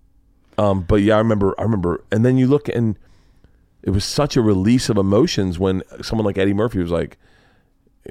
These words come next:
"Stay away from faggots." And you're like, and in a weird way, as a kid, I remember watching that kid with my, that special with my parents downstairs,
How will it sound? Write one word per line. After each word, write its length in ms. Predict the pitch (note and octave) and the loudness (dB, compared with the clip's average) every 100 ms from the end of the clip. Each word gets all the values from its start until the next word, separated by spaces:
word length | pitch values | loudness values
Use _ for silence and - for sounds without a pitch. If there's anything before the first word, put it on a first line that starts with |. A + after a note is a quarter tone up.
| C#2+ - | -16 -14
"Stay 240 | - C#3+ | -6 -2
away 140 | C3 C3 | -2 -4
from 180 | G2+ D#2+ | -6 -10
faggots." 500 | - E3 A#2 F2 - | -4 -4 -4 -6 -6
And 80 | |
you're 100 | F#2 | -2
like, 200 | F#2+ F2+ - - - | 0 -2 -4 -8 -4
and 200 | G#2 G#2 _ _ _ _ _ | -2 -4 _ _ _ _ _
in 120 | A#2 | 0
a 80 | A2 | 0
weird 360 | A2 A2 B2+ F3 | 0 0 2 4
way, 140 | A#2+ | 4
as 140 | G2+ G2 | 2 0
a 60 | |
kid, 140 | F#2 D3+ | -4 -2
I 40 | |
remember 220 | D#3 C3 | 0 2
watching 260 | G#2+ G2+ G#2+ | 0 0 -2
that 80 | F#2+ | -4
kid 120 | - | -4
with 100 | G#2+ | -4
my, 120 | F#2+ E2 | -2 -2
that 200 | F#2 F2+ | -4 -4
special 280 | G#2+ G2+ | -4 -4
with 80 | G2 | -4
my 80 | F2 | -4
parents 380 | - G#2+ A2+ - - | -2 -2 -4 -6 -12
downstairs, 600 | F2+ G#2 G2 B2 A#2+ G2+ | -6 -4 -2 0 0 -2